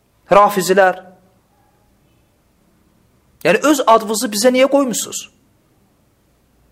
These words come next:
Yəni belə bir hadisəni hər hansı bir sələfi etsəydi,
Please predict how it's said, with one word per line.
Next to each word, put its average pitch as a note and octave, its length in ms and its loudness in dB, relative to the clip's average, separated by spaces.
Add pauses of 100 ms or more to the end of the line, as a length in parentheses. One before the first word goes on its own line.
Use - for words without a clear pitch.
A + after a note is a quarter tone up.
(720)
Yəni F#3 160 2
belə C#4+ 240 2
bir D#4+ 160 2
hadisəni G3+ 640 0 (560)
hər C4 160 6
hansı B3+ 240 2
bir B3+ 120 -4
sələfi A3+ 420 0
etsəydi, D#3+ 500 -2